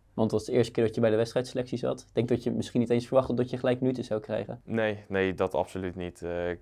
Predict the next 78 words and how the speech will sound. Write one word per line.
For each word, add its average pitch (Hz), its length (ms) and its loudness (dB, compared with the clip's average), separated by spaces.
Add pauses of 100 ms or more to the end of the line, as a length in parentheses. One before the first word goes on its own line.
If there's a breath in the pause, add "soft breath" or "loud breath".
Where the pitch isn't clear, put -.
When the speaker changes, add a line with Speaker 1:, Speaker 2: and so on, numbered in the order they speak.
(100)
Speaker 2:
vond 98 180 -2
het 95 80 4
al 98 60 6
heel 98 80 4
vet 98 180 0
dat 98 100 -2
ik 101 100 -2
daar 95 140 2
was, 90 280 2
de 95 60 -10
warming-up 95 420 0
bij 87 200 -2
mocht. 87 240 -8
En 90 140 -6
toen, 90 240 -6
eh, 87 120 -4
ja, 87 160 -2
toen 101 140 -8
mocht 92 120 -6
ik 98 80 -6
uiteindelijk 95 400 0
toch 101 100 -4
nog 104 140 -6
invallen. 90 280 -2
En 87 60 -2
ja, 85 120 0
dat 85 100 -2
was 85 100 -6
een - 100 -8
heel 82 100 -4
bijzonder 82 300 -10
moment. 80 320 -14 (260)
Speaker 1:
Ja, 110 300 -2
heb 107 100 -6
je 123 60 2
dan 117 100 6
een 117 60 6
beetje 110 180 6
de 117 60 0
tijd 117 240 6
gehad 110 260 2
om 110 80 -2
te - 100 -10
beseffen 120 320 0
dat 107 160 -2
je, 113 140 -2
ja, 110 140 -4
vorig 120 240 4
jaar 113 240 6
in 117 100 2
mei 113 200 4
nog, 110 220 -2
eh, 117 240 4
in 120 180 -2
de 117 60 0
eerste 120 200 2
klasse 127 240 0
speelde 123 340 2
en 117 140 -2
een 117 80 0
jaar 117 180 6
later, 120 300 4
eh, 117 60 2
je 117 80 2
Eredivisie-debuut 131 640 2
hebt 123 140 -2
gemaakt? 123 300 -8
Speaker 2:
Ja, 104 320 4
ik 104 160 -2
besef 110 360 -4
het 104 280 -6
af 110 200 0
en 104 100 -6
toe 98 280 2
even, 92 340 -4
maar 82 340 0
nee, 85 240 -4
ja, 85 180 -2